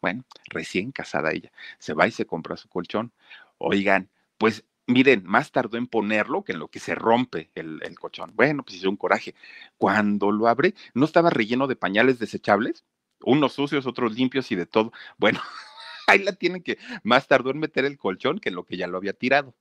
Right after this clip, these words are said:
Bueno, hace algunos meses, mi señora madre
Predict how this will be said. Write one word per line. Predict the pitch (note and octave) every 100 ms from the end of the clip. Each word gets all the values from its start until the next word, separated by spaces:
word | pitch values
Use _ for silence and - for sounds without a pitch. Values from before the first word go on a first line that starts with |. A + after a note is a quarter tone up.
| _ -
Bueno, | - - _ _ _ - - - -
hace | G2+ -
algunos | A#2 A#2 B2 B2+ B2+
meses, | F#2+ F#2 G#2+ - -
mi | E2+
señora | - D#2 D#2 F#2
madre | G2+ F2+ G2